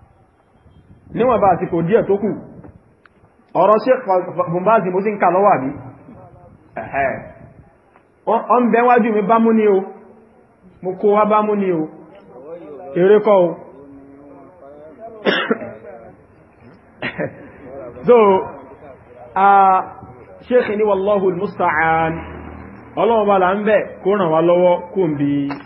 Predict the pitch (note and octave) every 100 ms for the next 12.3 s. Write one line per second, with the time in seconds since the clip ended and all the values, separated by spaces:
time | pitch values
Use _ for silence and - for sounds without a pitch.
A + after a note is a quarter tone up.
0 | - - C#3+ C#3+ C#3+ D#3 D#3 E3 D#3+ D#3+
1 | D3+ C3 B2+ A#2+ C3+ B2+ C#3 C#3+ A#2 A#2+
2 | A#2+ A2 A2+ - - - - - - -
3 | - - - E3 G#3+ G#3+ C4+ B3 A#3+ F#3+
4 | A3 B3+ F#3 G#3 - - - _ _ _
5 | _ F#3 A#3+ G#3+ A3 A3 G#3 G3 F#3+ -
6 | - F3 E3+ A#3+ - G3 F#3 F3+ F#3 -
7 | - - G#3+ A3+ - E3 D#3+ F#3 E3 B2+
8 | - - - G#3 G3+ A3+ A3 G#3+ F#3 F3+
9 | E3+ G#3+ G#3+ F3+ F3+ F#3 E3+ G#3 G3+ F#3
10 | F3 E3+ E3 E3+ F#3+ - - - - F#3
11 | F3+ G#3+ F#3+ F#3+ F#3 E3 D#3+ F3+ E3+ D#3
12 | D#3 C#3+ B2+